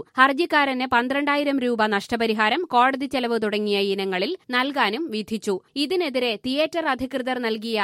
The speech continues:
അപ്പീലും ത്രീ ഡി കണ്ണടകൾ പണമടച്ച് ആവശ്യപ്പെടുന്നവർക്ക് മാത്രം നൽകിയാൽ മതിയെന്ന ജില്ലാ ഫോറത്തിന്റെ നിർദ്ദേശവും നിയമപരമല്ലെന്ന് വ്യക്തമാക്കി അഡ്വക്കേറ്റ് രവികൃഷ്ണൻ നൽകിയ അപ്പീലുമാണ് സംസ്ഥാന ഉപഭോക്തൃ തർക്ക പരിഹാര കമ്മീഷൻ പരിഗണിച്ചത്.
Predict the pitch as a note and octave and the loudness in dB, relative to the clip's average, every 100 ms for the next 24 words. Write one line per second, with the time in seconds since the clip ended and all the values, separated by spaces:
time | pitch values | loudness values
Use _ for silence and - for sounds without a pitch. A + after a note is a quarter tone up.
0 | F#3 G#3 G#3+ A#3 A3 G#3+ D#4+ C#4+ C4+ D4+ | 0 0 0 -2 -2 -2 -4 -2 -2 -2
1 | F4 D4+ C4+ B3+ A#3 A3+ G#3+ A3+ A#3 D4+ | -4 -4 -4 -2 0 0 2 2 2 -2
2 | B3 A#3+ G#3 A#3+ D#4 C4 A#3+ A3+ G#3 G3+ | -2 2 2 0 -4 -4 -4 -2 -4 -4
3 | G3+ G3 G3 G#3+ B3 F#4 - A#3+ B3 B3+ | -4 0 2 2 0 -2 -2 2 2 0
4 | D#4+ D#4+ C#4 A#3 A#3 A3 G#3+ A3 B3 C#4+ | -2 0 -2 -2 -2 -2 -2 -2 -2 -4
5 | D4+ B3 A#3+ A3+ A3 G#3+ G#3 A3 B3 B3 | -2 -2 -2 -4 -4 -2 -2 -2 -2 -2
6 | G#3 F3 - _ B3+ D4 E4 F4 E4 D#4 | -2 -4 -6 _ -4 -2 0 0 0 0
7 | C#4 B3 A#3+ G#3 G#3 - D#4 G3+ D#3+ D4 | 0 -2 -2 0 -2 -2 -2 -2 -2 -6
8 | - G#3+ A3 A3 C4+ - - A#3+ C4 D#4 | -4 -2 -2 -4 -6 -10 -2 0 0 -2
9 | D#4 E4 D#4+ D4 B3 A#3 B3 A3 - G#3+ | -6 -4 -2 -2 -2 -4 -2 -2 0 -2
10 | - D#4 D4+ A#3 E3 G3+ F#4+ _ _ - | 0 -2 0 0 0 0 -2 _ _ 0
11 | C4 B3+ C4+ A#3+ C#4 - A#3+ C4+ C4+ D4+ | 0 0 0 0 -2 -4 -2 -2 0 -4
12 | - D#4 G4 _ - C4+ C4 F4 D#4 B3+ | -4 -6 -6 _ 0 0 0 -2 0 -2
13 | B3+ C#4 C#4+ D4+ A3 A3 G#3 C4+ D4+ A3+ | 0 -2 -2 0 -2 0 -4 -2 0 0
14 | G#3 F#3+ G#3 F#3 | 0 -2 -2 -2